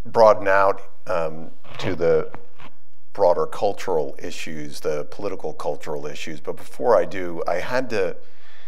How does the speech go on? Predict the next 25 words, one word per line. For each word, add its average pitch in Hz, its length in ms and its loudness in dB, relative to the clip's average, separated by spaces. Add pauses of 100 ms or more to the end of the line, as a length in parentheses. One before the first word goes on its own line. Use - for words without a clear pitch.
(2000)
dive 95 300 4
down 92 240 0
into 92 240 -2
one 95 580 0 (280)
particular 85 720 -2
time 80 680 -2
in 92 160 -4
your 80 200 -2
career, 78 760 -2 (180)
uh, 73 220 -2
because - 640 -2
it 90 160 -2
is, 80 300 -2 (100)
it's 92 300 -2
a 98 80 0
pretty 117 280 -2
important 98 460 -2
day 85 180 0
at 87 120 -2
Pepperdine 69 640 -2
here, 82 220 -2
which 69 200 -2
is - 160 -2
nine 78 200 -4
eleven. - 420 -4